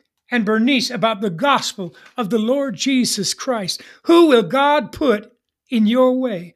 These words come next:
Who will God bring to you? If you listen to Sunday's message, we have an opportunity to be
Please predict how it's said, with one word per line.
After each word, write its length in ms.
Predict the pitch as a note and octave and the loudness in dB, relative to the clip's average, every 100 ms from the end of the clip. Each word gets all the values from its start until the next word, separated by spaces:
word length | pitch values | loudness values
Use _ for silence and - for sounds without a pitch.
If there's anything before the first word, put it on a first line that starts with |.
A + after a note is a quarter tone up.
| _ - | _ -2
Who 120 | E4 | 0
will 140 | D#4 | 0
God 500 | E3 C#4+ C4 G#3 D#3+ _ _ | 0 0 0 -2 -6 _ _
bring 380 | B3 C#4 G#3 F#3 | 0 2 0 -2
to 120 | - | -6
you? 560 | G3 G3 B3+ G3+ E3 - _ _ _ _ _ _ _ _ _ _ _ _ _ _ _ _ _ _ _ _ _ _ _ _ | -4 -2 0 0 -2 -12 _ _ _ _ _ _ _ _ _ _ _ _ _ _ _ _ _ _ _ _ _ _ _ _
If 140 | B3 G3+ | -4 -2
you 140 | A#3 | 0
listen 340 | A3+ B3+ C4+ | 0 -2 -2
to 120 | A3 G3+ | -4 -4
Sunday's 680 | - C4+ A#3 G#3 - - - _ _ _ - | -2 -2 -2 -4 -6 -10 -16 _ _ _ -6
message, 680 | A#3+ - G3+ F3 - - _ _ _ _ _ _ _ _ _ _ _ _ _ _ _ _ _ _ _ _ _ _ _ _ _ _ _ _ _ _ _ _ _ _ _ B3+ | -2 -2 -4 -6 -10 -16 _ _ _ _ _ _ _ _ _ _ _ _ _ _ _ _ _ _ _ _ _ _ _ _ _ _ _ _ _ _ _ _ _ _ _ 2
we 140 | D4+ | 4
have 200 | B3+ G#3+ | 4 2
an 160 | G3+ G3+ | -4 -2
opportunity 1120 | C4+ C4+ A#3 - - C4+ B3+ B3+ G#3 F3 - _ - | -2 -2 -6 -6 -4 0 0 -2 -4 -8 -10 _ -8
to 100 | D#4 | -6
be 440 | F#3 A#3 - - | -2 -2 -4 -12